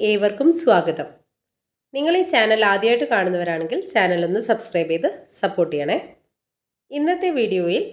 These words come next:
പി എസ് സി കംഫർട്ട് സോണിനെ പറ്റിയാണ് വിശദമായിട്ട് പറയുന്നത്. നിങ്ങൾ പി എസ് സി പഠിക്കുന്ന ഒരാളാണോ? ദിവസവും മണിക്കൂറുകളോളം പുസ്തകത്തിന് മുന്നിൽ ഇരുന്നിട്ടും പരീക്ഷാ ഹാളിൽ എത്തുമ്പോൾ തോറ്റു പോകുന്നുണ്ടോ?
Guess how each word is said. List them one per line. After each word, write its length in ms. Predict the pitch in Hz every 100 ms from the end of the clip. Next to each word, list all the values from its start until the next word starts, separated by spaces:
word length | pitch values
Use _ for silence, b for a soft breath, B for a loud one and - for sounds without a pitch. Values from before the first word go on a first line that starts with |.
| - _ _ -
പി 100 | 285 320
എസ് 140 | 330
സി 80 | 370 370
കംഫർട്ട് 460 | 233 220 254 247
സോണിനെ 340 | 240 202 185 196
പറ്റിയാണ് 440 | 175 170 170 220 - -
വിശദമായിട്ട് 680 | 208 208 240 226 180 160 240 440 - _ -
പറയുന്നത്. 460 | 226 175 143 131 - _ _ _ _
നിങ്ങൾ 220 | 277 302 349
പി 180 | 269
എസ് 180 | 247 262
സി 60 | 349
പഠിക്കുന്ന 420 | 302 214 220 226
ഒരാളാണോ? 520 | 208 180 160 151 147 143 _ _ _ _ _ _ _ -
ദിവസവും 460 | 214 226 277 302 311
മണിക്കൂറുകളോളം 840 | 190 185 - 254 269 277 269 285
പുസ്തകത്തിന് 560 | 285 185 - 220 226 262
മുന്നിൽ 280 | 254 240 247
ഇരുന്നിട്ടും 480 | 190 190 190 226 294 - _ _ -
പരീക്ഷാ 460 | 196 208 - 302
ഹാളിൽ 360 | 302 262 247 254
എത്തുമ്പോൾ 360 | 233 190 190 285
തോറ്റു 300 | 262 240 240
പോകുന്നുണ്ടോ? 560 | 294 220 180 165 147 147